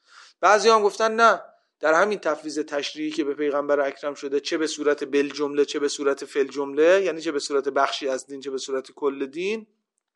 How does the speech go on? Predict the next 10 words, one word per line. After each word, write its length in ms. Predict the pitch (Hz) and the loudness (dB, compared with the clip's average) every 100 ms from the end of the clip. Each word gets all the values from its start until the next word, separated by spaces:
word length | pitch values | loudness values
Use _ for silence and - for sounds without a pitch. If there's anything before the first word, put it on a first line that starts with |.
| _ _ _ - - _ - | _ _ _ -20 -20 _ 0
کل 360 | 226 277 262 | 6 8 8
اینها 280 | 233 208 240 | 2 4 4
اصلاً 180 | 220 233 | 4 6
به 140 | 196 | 4
الهام 320 | 170 156 156 | 4 2 0
خداست، 640 | 147 151 143 104 - - _ _ _ _ _ _ _ _ _ _ - | 2 4 4 2 -8 -16 _ _ _ _ _ _ _ _ _ _ -14
یعنی 120 | 147 | -12
خدا 460 | 147 135 135 160 139 | -2 2 6 8 8
الهام 720 | 131 127 120 147 170 220 233 | 4 0 0 6 8 6 2
کرده، 920 | - 233 240 220 196 254 269 277 - | -4 2 2 2 2 6 6 6 0